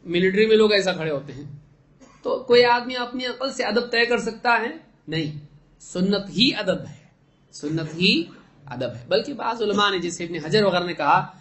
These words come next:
ये ज्यादा अदब है, क्योंकि आ-, नमाज में आदमी सीने पर हाथ रख रहा है, "अलम नशरह लका रब्बि शरह ली सदरी",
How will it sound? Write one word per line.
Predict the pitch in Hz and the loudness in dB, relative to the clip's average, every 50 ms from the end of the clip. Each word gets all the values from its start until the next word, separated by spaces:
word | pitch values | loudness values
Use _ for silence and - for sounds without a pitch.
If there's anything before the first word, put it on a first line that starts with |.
| - _ _ - | -20 _ _ -6
ये | 165 151 | -6 -4
ज्यादा | 151 156 147 151 156 175 | -2 -2 -2 0 0 2
अदब | 175 170 170 160 147 | 2 0 0 -4 -4
है, | 147 - - - - - _ _ _ _ _ _ _ _ _ _ _ _ _ _ | -6 -10 -14 -16 -20 -20 _ _ _ _ _ _ _ _ _ _ _ _ _ _
क्योंकि | - 160 160 180 | -8 -6 -6 -6
आ-, | 147 - 165 165 156 135 | -4 0 0 0 0 0
नमाज | 156 151 147 160 175 180 196 190 196 | -4 -4 -2 0 2 2 0 0 -2
में | 190 | -2
आदमी | 175 160 165 165 180 190 | -2 -2 -2 -2 -2 -4
सीने | 185 180 - 185 196 233 | -4 -2 0 0 2 2
पर | 233 240 220 | 2 2 2
हाथ | 175 170 180 180 180 | 2 2 2 2 0
रख | 160 151 151 151 | -6 -10 -8 -6
रहा | 151 151 143 | -4 -2 -2
है, | 139 139 156 185 214 226 - - _ _ _ _ _ | 0 0 2 2 0 0 -2 -8 _ _ _ _ _
"अलम | - 151 165 175 180 180 175 | -6 -4 -2 -2 -2 -2 -2
नशरह | 180 180 - - 196 185 170 | -4 -4 -4 -2 0 0 2
लका | 175 185 185 185 214 220 240 - - - - - _ _ _ _ _ - - - - - - - - - - - - - | 2 0 0 2 4 4 4 4 2 -4 -12 -20 _ _ _ _ _ -20 -20 -20 -20 -20 -20 -20 -20 -20 -20 -20 -8 -2
रब्बि | 175 175 170 170 185 | -2 -2 0 -2 -4
शरह | 185 180 180 175 170 175 | -4 -4 -4 -4 -4 -2
ली | 180 196 214 254 311 - - - - _ - | 0 0 0 0 -2 -4 -8 -14 -20 _ -18
सदरी", | - - 143 156 - - 151 127 - - | -14 -12 -10 -6 -4 -4 -4 -4 -6 -10